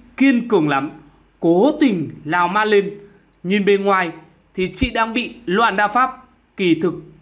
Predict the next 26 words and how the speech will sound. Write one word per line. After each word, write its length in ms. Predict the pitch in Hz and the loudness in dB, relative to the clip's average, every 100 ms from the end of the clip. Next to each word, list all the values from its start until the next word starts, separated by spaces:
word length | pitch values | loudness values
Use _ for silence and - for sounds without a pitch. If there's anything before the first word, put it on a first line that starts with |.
| - | -8
chị 180 | 226 208 | -6 -2
đang 240 | 208 202 | -2 0
thi 160 | 220 214 | -2 -2
triển 320 | 190 120 - - - 151 | -2 -4 -6 -20 -14 -4
mê 280 | 180 285 | 2 2
hồn 400 | 180 180 165 - - | 4 4 4 0 -4
đại 200 | 160 143 | -4 -2
pháp. 400 | 190 208 - - _ _ _ | -2 -2 -4 -20 _ _ _
Chị 160 | - 202 | -6 -4
biết 180 | 185 220 | -2 -2
rằng 300 | 190 135 - - - _ - | -2 -2 -8 -20 -20 _ -4
anh 240 | 180 170 | -2 0
ta 260 | 190 175 156 - _ | -2 -2 -6 -16 _
sẽ 220 | - - 247 | -10 -6 -2
lao 200 | 233 226 | 0 0
tốt 180 | 269 262 | -2 -2
xuống 440 | 185 160 160 - - | 0 2 0 -8 -12
để 200 | 170 151 | -2 0
đuổi 180 | 143 135 | 2 0
mã. 280 | 156 196 220 - - _ _ _ _ | 0 0 -4 -8 -20 _ _ _ _
Bấy 200 | 156 156 | 0 2
giờ 280 | 175 196 123 - - _ | 4 2 0 -6 -20 _
chị 200 | - 202 | -4 0
lại 180 | 202 185 | 0 0
âm 200 | 196 190 | 0 0
thầm 220 | 165 | 0